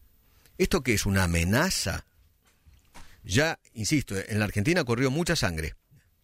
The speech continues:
¿Eso es lo que están proponiendo? ¿Proponen la violencia, Mayra Mendoza? Lo propuso, yo me acuerdo que lo propuso, lo leí, está en los libros de historia, lo propuso Perón en los cincuenta,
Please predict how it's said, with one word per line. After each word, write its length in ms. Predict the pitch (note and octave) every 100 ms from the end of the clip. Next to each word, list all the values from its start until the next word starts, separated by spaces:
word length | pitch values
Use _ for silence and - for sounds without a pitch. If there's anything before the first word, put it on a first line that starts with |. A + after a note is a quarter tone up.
| _ -
¿Eso 260 | A#3+ -
es 60 | B2
lo 100 | F#2
que 80 | F2
están 240 | - B2
proponiendo? 800 | A2 F#2+ E2+ E2+ C#3 F#3+ E3+ - - _ - - _
¿Proponen 540 | - - - E3 C3+ G#2
la 100 | F#2
violencia, 680 | F2+ G2+ D#3 G3+ F3+ G2
Mayra 320 | E2+ G#2 A2 F#2+
Mendoza? 520 | F#2+ D3+ F3 - - _ _ _ _ _ _ _ _ _ _ _ - - - -
Lo 200 | C#3 D#3+
propuso, 440 | E3 E3 A3 F#3
yo 80 | F#3
me 60 |
acuerdo 220 | E3 F#3 D#3
que 60 |
lo 100 | C#3
propuso, 580 | B2+ C3 F3+ - E3+ -
lo 180 | A#2+ A2+
leí, 360 | C#3 E3 D#3+ E2+ _ _ _ _ _ _
está 280 | A2+ - G3
en 60 | F3+
los 100 | C3+
libros 160 | F3
de 60 | C3+
historia, 540 | A#2 G3 D3 F2+ D#2 - _ _ _
lo 260 | - B2 C#3+
propuso 580 | - C#3+ E3 A3+ - C3+
Perón 380 | - A2+ F3
en 100 | C#3+
los 160 | A2+ G2+
cincuenta, 920 | G#2+ G2+ G2 F#3 F3 G2+ D#2+ D2+